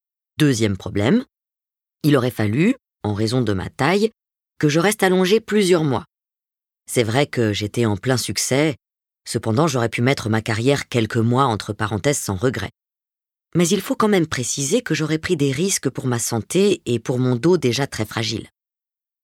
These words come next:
Et troisième problème, qui n'est pas le moindre, quitte à choquer, j'avais quand même une chance sur quatre, ce sont les statistiques, de mettre au monde un bébé de mon format. Sincèrement, c'est le hasard qui a fait les choses dans ma famille,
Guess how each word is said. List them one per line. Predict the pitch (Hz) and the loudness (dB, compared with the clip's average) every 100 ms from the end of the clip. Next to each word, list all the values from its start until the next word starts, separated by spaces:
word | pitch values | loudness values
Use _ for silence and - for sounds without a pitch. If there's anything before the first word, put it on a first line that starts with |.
| _ _ | _ _
Et | 185 - _ | 0 0 _
troisième | - 226 254 277 247 | -4 0 2 2 0
problème, | - 151 117 95 95 76 _ _ _ | 0 0 0 -2 -4 -6 _ _ _
qui | - | -4
n'est | 98 | -4
pas | 95 143 | 0 0
le | 139 | 2
moindre, | 98 85 - _ _ _ _ _ | 0 -4 -14 _ _ _ _ _
quitte | - - | -14 -8
à | 85 | -8
choquer, | - - 131 180 _ _ _ _ _ _ _ | -8 -4 -2 -2 _ _ _ _ _ _ _
j'avais | 147 180 180 196 | 0 2 2 0
quand | 220 | 2
même | 262 233 | 4 4
une | 196 | 2
chance | - 202 190 | 0 0 0
sur | - 156 - | -2 -2 -4
quatre, | - 113 - - - _ _ _ | -2 -2 -2 -10 -12 _ _ _
ce | - 120 | -6 -6
sont | - 113 | -2 -4
les | 92 | -4
statistiques, | - 98 - - - 185 - - _ _ _ _ 131 | -8 -10 -8 -6 -4 -4 -6 -14 _ _ _ _ 0
de | 151 | 2
mettre | 156 185 - | 4 2 2
au | 143 | 2
monde | 143 170 139 | 4 2 2
un | 120 | 0
bébé | 127 120 135 | 0 2 2
de | 123 | 2
mon | 117 117 | 0 0
format. | - 104 95 - _ _ _ _ _ _ _ _ _ _ | -2 -4 -4 -12 _ _ _ _ _ _ _ _ _ _
Sincèrement, | - 160 156 160 143 160 185 170 _ _ _ | -4 0 2 2 2 4 2 0 _ _ _
c'est | - 170 | -2 2
le | 160 147 | 4 4
hasard | 143 156 151 | 4 0 0
qui | - 139 | -2 -2
a | |
fait | - 127 | 0 0
les | 117 | 0
choses | - 135 | 0 0
dans | 127 | 0
ma | 113 | 0
famille, | - 120 123 113 | 0 0 2 2